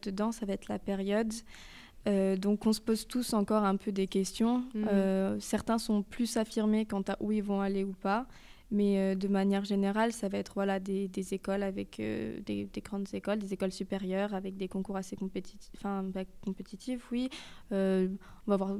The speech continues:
Speaker 1: beaucoup de profils beaux-arts, et cetera.
Speaker 2: Mhm.
Speaker 1: Donc, euh, c'est assez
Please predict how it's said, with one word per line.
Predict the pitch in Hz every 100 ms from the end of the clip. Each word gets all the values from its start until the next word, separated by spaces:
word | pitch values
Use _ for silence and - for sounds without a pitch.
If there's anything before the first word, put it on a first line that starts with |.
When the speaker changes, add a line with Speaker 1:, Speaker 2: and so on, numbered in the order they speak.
| 202
Speaker 1:
beaucoup | 202 -
de | 196
profils | - 196 214 196
beaux-arts, | 196 190 196 202 208
et | 190
cetera. | - 185 196 185 196
Speaker 2:
Mhm. | 202
Speaker 1:
Donc, | 202 196 202
euh, | 196
c'est | 196 -
assez | 202 - 240 226 214